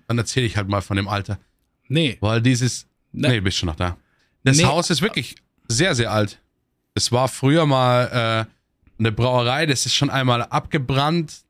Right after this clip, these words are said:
Speaker 1: Das, das steht hier, glaub ich, müsste schon fast, das ist über hundert Jahre tatsächlich.
Speaker 2: Ja, aber guck mal, das ist ja genau das, was ich sagen wollte. In
Speaker 1: Was?
Speaker 2: Deutschland, also wenn, guck mal, das ist, hast du immer, wenn amerikanische Touristen hierher kommen, ne?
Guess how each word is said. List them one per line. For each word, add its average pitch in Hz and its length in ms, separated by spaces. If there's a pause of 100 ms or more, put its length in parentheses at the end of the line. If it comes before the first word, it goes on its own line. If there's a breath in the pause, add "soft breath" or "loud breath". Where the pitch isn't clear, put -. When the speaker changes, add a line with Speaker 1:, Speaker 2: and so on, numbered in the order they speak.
Speaker 1:
Das, - 300
das 123 380
steht 135 260
hier, 156 140
glaub 160 200
ich, - 200
müsste 151 320
schon 165 460 (120)
fast, - 680 (1000)
das 95 220
ist - 60
über 127 240
hundert 131 260
Jahre 131 300
tatsächlich. 98 440 (560 loud breath)
Speaker 2:
Ja, 143 120
aber 156 180 (180)
guck - 80
mal, 185 80
das 165 180
ist - 100
ja 170 80
genau 156 260
das, 139 180
was 139 160
ich 117 80
sagen 156 340
wollte. 107 340 (680)
In 143 180
Speaker 1:
Was? 160 160
Speaker 2:
Deutschland, 143 500
also 147 220
wenn, 170 180
guck - 220
mal, 190 80
das 151 160
ist, 151 100
hast 180 140
du 175 60
immer, 160 120
wenn 139 140
amerikanische 147 720
Touristen 143 400
hierher 120 360
kommen, 131 320
ne? 135 200